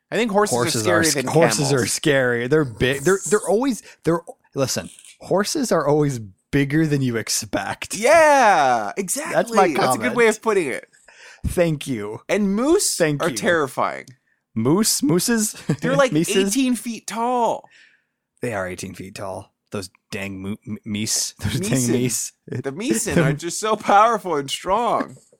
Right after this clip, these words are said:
Speaker 1: They can stomp you in, in, in, like, a second.
Speaker 2: They could, they could stomp you like a flapjack. All right.
Speaker 1: Okay, your
Speaker 2: Check this
Speaker 1: turn.
Speaker 2: one out. This, this one, this one's short and sweet. You ready? <clears throat> So this gentleman reports while,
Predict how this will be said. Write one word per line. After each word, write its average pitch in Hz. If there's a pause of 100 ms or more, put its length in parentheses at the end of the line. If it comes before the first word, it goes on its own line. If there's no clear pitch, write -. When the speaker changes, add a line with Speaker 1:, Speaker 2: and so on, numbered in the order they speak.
(680)
Speaker 1:
They -
can 330
stomp 285
you 262
in, 262 (100)
in, 269
in, - (100)
like, 220
a -
second. -
Speaker 2:
They 170
could, 147
they 147
could 131
stomp 113
you 120
like 101
a -
flapjack. 95
All 127
right. 104
Speaker 1:
Okay, 110
your 104
Speaker 2:
Check 180
this 82
Speaker 1:
turn. 117
Speaker 2:
one 101
out. 113
This, 147
this 151
one, 151
this 175
one's 156
short 127
and 107
sweet. 95
You 110
ready? 117 (420)
<clears throat> 139 (1600)
So -
this 117
gentleman 107
reports 101 (500)
while, 101